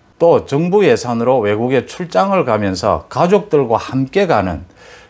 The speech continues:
이런 이야기들이 드러나고 있는데도 이걸 또 남 탓을 합니다.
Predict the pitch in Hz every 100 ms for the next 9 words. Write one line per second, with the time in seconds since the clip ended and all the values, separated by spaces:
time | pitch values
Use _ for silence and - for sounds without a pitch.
0 | - 190 240 247 226 135 120 127 120 131
1 | 123 123 131 113 104 101 92 92 90 90
2 | 117 98 147 170 214 214 180 147 110 139
3 | - 151 156 110 85 78 76 69